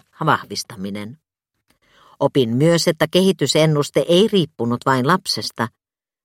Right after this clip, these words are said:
vanhempien voimavaroista ja järjestämästämme kuntoutuksesta sekä muusta hoidosta,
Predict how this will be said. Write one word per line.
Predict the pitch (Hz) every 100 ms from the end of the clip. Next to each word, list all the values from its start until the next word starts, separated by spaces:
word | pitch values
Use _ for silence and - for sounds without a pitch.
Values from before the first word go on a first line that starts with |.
| -
vanhempien | 156 147 143 127 143 127
voimavaroista | 156 151 143 135 131 131 127 - 131 - _ - -
ja | 160
järjestämästämme | 160 151 147 143 - 135 131 - 131 135
kuntoutuksesta | 190 175 151 135 139 127 - 127 - 131 - _
sekä | - 156 120
muusta | 131 180 156 135
hoidosta, | 139 139 131 123 - 131